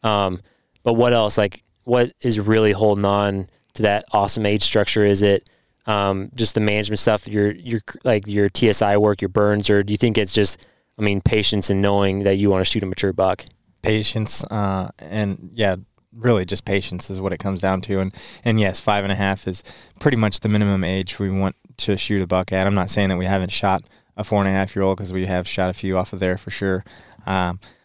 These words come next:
Speaker 2: but our main goal is five and a half. And do we know that they're one hundred percent five and a half? Do
Speaker 1: Mm-hmm.
Speaker 2: we have the teeth sent in? No, we don't. But, um, that's, that's our best guesstimate, and,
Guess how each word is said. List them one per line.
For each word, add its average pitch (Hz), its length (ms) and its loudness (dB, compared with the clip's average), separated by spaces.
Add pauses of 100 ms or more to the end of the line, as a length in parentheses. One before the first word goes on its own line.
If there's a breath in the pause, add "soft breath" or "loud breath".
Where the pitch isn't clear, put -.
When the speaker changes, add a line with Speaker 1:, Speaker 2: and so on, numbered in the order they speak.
Speaker 2:
but 110 100 0
our 101 100 0
main 92 200 0
goal 87 240 -2
is 87 80 -6
five 90 280 -2
and 90 60 -4
a 87 40 -2
half. 90 340 -4
And 90 160 -4 (560 soft breath)
do 123 80 0
we 127 140 4
know 107 240 2
that 101 120 -2
they're 104 180 2
one 98 180 0
hundred 95 340 -4
percent - 480 -6
five 90 260 -2
and 87 80 -4
a 87 40 -4
half? 175 320 -4
Do 104 120 -10
Speaker 1:
Mm-hmm. 92 160 -4
Speaker 2:
we 98 80 -4
have 98 120 -6
the 98 80 -8
teeth 98 240 -6
sent 92 380 -2
in? 95 40 -2
No, 87 200 0
we 87 100 -4
don't. 85 340 -6
But, 92 180 -4
um, 87 380 -6
that's, - 320 -2
that's 101 260 -6
our 95 120 0
best 87 240 -2
guesstimate, 90 480 -4
and, 90 340 -6